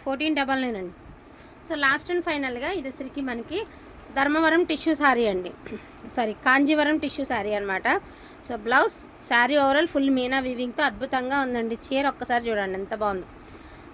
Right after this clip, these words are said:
మంచి లుక్ అయితే వస్తుందండి. పిల్లలు లెహంగాస్కి వాటికి చాలా బాగా యూజ్ అవుతుంది. వీటిలో ఏది కావాలన్నా కూడా కొంచెం ఫాస్ట్గా ఆర్డర్స్ అనేది ప్లేస్ చేసుకోండి. మరింత క్వాంటిటీ లేవు కాబట్టి కొంచెం ఫాస్ట్ ఫాస్ట్గానే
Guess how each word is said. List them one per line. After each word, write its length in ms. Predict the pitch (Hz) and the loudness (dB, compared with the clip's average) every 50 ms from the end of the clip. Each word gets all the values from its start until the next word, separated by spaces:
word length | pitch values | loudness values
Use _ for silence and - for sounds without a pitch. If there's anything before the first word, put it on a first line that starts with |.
| - - | -6 -4
మంచి 200 | 240 254 - 294 269 262 | -4 -2 0 0 -2 -2
లుక్ 220 | 247 - - - 285 | -2 -2 -2 0 0
అయితే 120 | 285 - 302 302 | 2 2 2 2
వస్తుందండి. 360 | - 277 247 262 254 269 302 - - | 2 2 2 2 2 2 2 0 2
పిల్లలు 260 | 262 247 247 277 277 269 247 | 2 4 4 4 4 2 2
లెహంగాస్కి 460 | 226 247 254 262 269 277 269 - 269 247 | 2 2 2 2 2 0 0 0 0 0
వాటికి 300 | 233 226 208 - - 254 - - | 0 0 -2 -6 -10 -10 -8 -6
చాలా 240 | 254 226 226 226 247 262 254 | -2 0 2 2 4 4 4
బాగా 180 | 262 262 262 262 254 | 2 2 2 0 0
యూజ్ 120 | 233 208 233 233 | -2 -2 -2 -4
అవుతుంది. 260 | 220 - 214 262 349 - - - - - - - - | -6 -6 -6 -6 -8 -8 -8 -14 -20 -20 -16 -10 -8
వీటిలో 280 | 269 277 311 320 330 339 320 285 277 277 | -8 -6 -2 -2 0 0 0 -2 -2 -4
ఏది 140 | 294 311 320 339 | -4 -4 -4 -4
కావాలన్నా 440 | 330 311 311 311 311 311 311 302 302 302 | -2 -2 -2 -2 -2 -2 -4 -4 -4 -4
కూడా 140 | 302 311 330 - 302 | -4 -6 -6 -6 -8
కొంచెం 280 | 277 285 294 - 330 330 330 | -8 -8 -8 -8 -8 -8 -6
ఫాస్ట్గా 480 | 302 269 262 254 - - - 262 - 294 277 262 | -4 -6 -6 -6 -8 -14 -14 -10 -4 -2 0 0
ఆర్డర్స్ 240 | 262 254 269 277 285 277 | 0 0 -4 -6 -6 -6
అనేది 140 | 269 262 - 269 | -8 -8 -8 -8
ప్లేస్ 240 | 254 247 262 - - - | -8 -8 -8 -8 -10 -10
చేసుకోండి. 520 | 269 269 254 - - - 254 240 240 277 349 349 - - - - - - - - 262 | -8 -8 -8 -8 -8 -6 -6 -4 -4 -4 -4 -6 -8 -12 -18 -18 -18 -14 -6 -4 -2
మరింత 280 | 240 240 269 294 277 330 311 | 0 0 2 2 2 2 2
క్వాంటిటీ 380 | 302 285 269 277 277 269 311 302 285 | 2 4 2 2 0 0 0 2 2
లేవు 160 | 277 269 277 277 294 | 2 2 2 2 2
కాబట్టి 360 | 285 269 262 277 - - 381 440 415 330 240 - - - - - - - | 2 2 2 0 0 2 2 4 4 2 0 -2 -8 -16 -18 -14 -10 -8
కొంచెం 260 | 240 233 220 240 208 190 185 185 - - | -8 -6 -4 -4 -4 -4 -4 -6 -8 -8
ఫాస్ట్ 240 | 254 247 240 - 254 | -8 -8 -8 -4 -2
ఫాస్ట్గానే 380 | 277 285 277 - 277 294 294 | -2 -2 -2 -2 -4 -2 -2